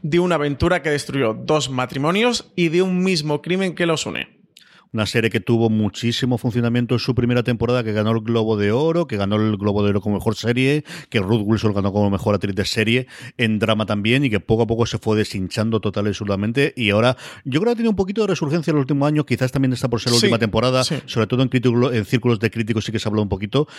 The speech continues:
Speaker 2: pero lo
Speaker 1: Sí,
Speaker 2: que
Speaker 1: a
Speaker 2: podía
Speaker 1: partir de
Speaker 2: ser
Speaker 1: la
Speaker 2: su
Speaker 1: cuarta, ¿no? Levantó bastante el nivel.
Speaker 2: Yo creo que sí, pero, pero el resto, la... de verdad que durante la segunda y la tercera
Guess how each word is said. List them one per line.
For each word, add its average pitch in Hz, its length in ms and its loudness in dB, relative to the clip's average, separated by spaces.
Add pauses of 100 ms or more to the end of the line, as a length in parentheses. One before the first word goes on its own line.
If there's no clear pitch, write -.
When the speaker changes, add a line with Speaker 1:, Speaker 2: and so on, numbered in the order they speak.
(340)
Speaker 2:
pero 110 180 2
lo 104 100 4
Speaker 1:
Sí, 95 40 -4
Speaker 2:
que 202 60 4
Speaker 1:
a - 20 0
Speaker 2:
podía - 240 2
Speaker 1:
partir - 0 -
de 202 80 2
Speaker 2:
ser 202 120 4
Speaker 1:
la - 40 2
Speaker 2:
su - 80 0
Speaker 1:
cuarta, 165 240 -2
¿no? 175 140 0
Levantó 160 320 -2
bastante 139 340 -4
el 117 80 -4
nivel. 107 160 -2
Speaker 2:
Yo 190 80 4
creo 208 140 4
que 147 60 2
sí, 190 120 0
pero, 120 320 0
pero 117 160 2
el 113 80 2
resto, 120 400 0
la... 92 880 -2
de 101 60 -2
verdad 98 160 0
que 101 100 -2
durante 101 260 0
la 98 80 2
segunda 98 260 -4
y - 20 -2
la 98 60 -2
tercera 104 360 -2